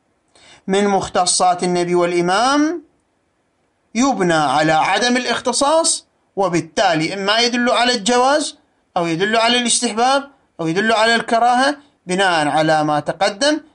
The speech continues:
في أقسام الفعل وكيفية دلالته. خب، دلالة السكوت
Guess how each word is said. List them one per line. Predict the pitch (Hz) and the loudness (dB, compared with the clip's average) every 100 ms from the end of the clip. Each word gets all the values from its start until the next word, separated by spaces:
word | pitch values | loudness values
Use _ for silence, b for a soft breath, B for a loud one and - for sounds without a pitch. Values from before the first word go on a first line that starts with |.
| _ | _
في | - 185 | -6 -2
أقسام | - - 208 202 196 | -2 0 0 0 0
الفعل | 180 233 269 339 - _ | -2 -2 0 -2 -6 _
وكيفية | 165 175 147 170 214 233 | -8 -6 -8 -6 -8 -6
دلالته. | 240 170 139 139 143 143 135 143 147 147 147 151 _ - | -6 -2 -2 -2 -4 -10 -12 -10 -10 -10 -12 -16 _ -12
خب، | 143 - _ B B B B _ | -12 -12 _ B B B B _
دلالة | 165 185 226 220 180 | -8 -4 0 0 0
السكوت | 165 165 - 160 226 254 | -2 -4 -6 -4 -2 -2